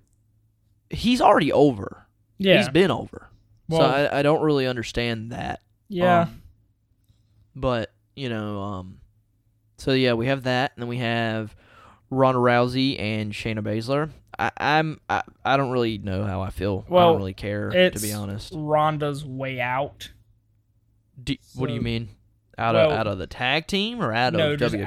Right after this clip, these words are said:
Speaker 2: out of W W E because she is basically about to be done.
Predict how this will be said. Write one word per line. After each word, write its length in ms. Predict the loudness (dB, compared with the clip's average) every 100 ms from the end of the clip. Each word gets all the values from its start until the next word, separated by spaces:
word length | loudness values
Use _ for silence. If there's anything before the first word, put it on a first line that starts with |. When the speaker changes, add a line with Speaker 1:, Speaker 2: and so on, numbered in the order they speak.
| 2
Speaker 2:
out 60 | 4
of 100 | 4
W 220 | 2 2
W 320 | -4 -4 -6
E 200 | -4 -4
because 400 | -6 -8 -10 -12
she 440 | -14 -10 -6 -2 -2
is 200 | -4 -8
basically 840 | -14 -16 -4 -2 -2 -6 -6 -2
about 400 | -2 2 2 2
to 80 | -2
be 220 | -6 -6
done. 460 | -4 -4 -4 -4 -6